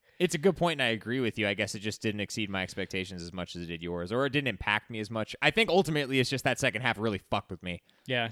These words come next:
Speaker 2: Hey, did you watch this with your lovely fiance?
Speaker 1: No. She,
Speaker 2: Oh, you didn't?
Speaker 1: she bob-, she, like, came in and out. She was, like, bobbing around throughout the house.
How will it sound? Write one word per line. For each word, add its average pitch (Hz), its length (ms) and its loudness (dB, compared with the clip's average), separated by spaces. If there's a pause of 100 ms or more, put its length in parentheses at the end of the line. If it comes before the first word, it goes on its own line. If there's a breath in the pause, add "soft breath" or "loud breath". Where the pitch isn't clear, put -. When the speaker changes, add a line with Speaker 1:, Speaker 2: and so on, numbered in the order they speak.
(120)
Speaker 2:
Hey, 214 120 10
did 226 160 6
you 262 80 8
watch 240 180 8
this 233 160 0
with 196 100 0
your 208 100 4
lovely 196 240 2
fiance? 185 460 -6 (420)
Speaker 1:
No. 87 360 -2 (120)
She, 247 220 2
Speaker 2:
Oh, 254 60 2
you 240 80 -2
didn't? 117 100 -2
Speaker 1:
she 247 160 0
bob-, 160 380 0
she, 180 280 -6
like, 170 160 -2
came 135 220 0
in 104 80 -2
and 87 60 -2
out. 87 180 -4 (680)
She 139 140 -8
was, 123 120 -4
like, 107 140 -2 (180)
bobbing 92 400 -2
around 90 260 -4
throughout 90 220 -2
the 82 60 -2
house. 90 300 -4